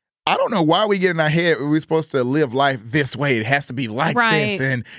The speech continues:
Speaker 1: if we don't, we're gonna be, I don't give a damn about your judgments, okay?
Speaker 2: Mm-hmm.
Speaker 1: I gotta live my life the way it fits me, you know?
Speaker 2: Yeah.
Speaker 1: And I'm getting,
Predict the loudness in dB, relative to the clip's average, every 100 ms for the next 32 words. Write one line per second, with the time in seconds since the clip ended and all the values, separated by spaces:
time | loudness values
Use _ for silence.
0 | -8 -4 -4 -2 0 0 -2 -6 -4 -4
1 | -2 0 -2 0 0 0 0 -2 -2 -2
2 | -2 -2 -10 -8 -4 -2 0 0 2 0
3 | 0 0 0 0 0 0 2 2 0 0
4 | 0 0 0 -4 -2 -4 -4 -8 -4 -2
5 | 0 0 -2 -2 -2 -2 0 0 0 0
6 | -2 -8